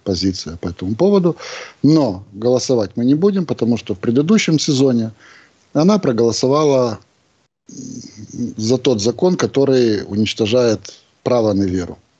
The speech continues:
Понимаешь? Вот. Точно так же и, э, касается, точно так же касается и, м, скажем так, вещей, которые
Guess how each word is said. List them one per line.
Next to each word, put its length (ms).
Понимаешь? 360
Вот. 320
Точно 260
так 220
же 140
и, 280
э, 560
касается, 680
точно 220
так 120
же 80
касается 500
и, 300
м, 680
скажем 260
так, 240
вещей, 460
которые 580